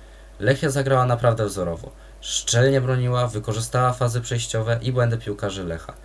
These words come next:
Z kolei Lechowi nie można odmówić, że do straty trzeciej bramki grali naprawdę efektownie.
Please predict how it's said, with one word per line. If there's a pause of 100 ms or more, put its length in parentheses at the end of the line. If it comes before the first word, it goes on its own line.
(280)
Z
kolei
Lechowi
nie
można
odmówić,
że
do
straty
trzeciej
bramki
grali
naprawdę
efektownie.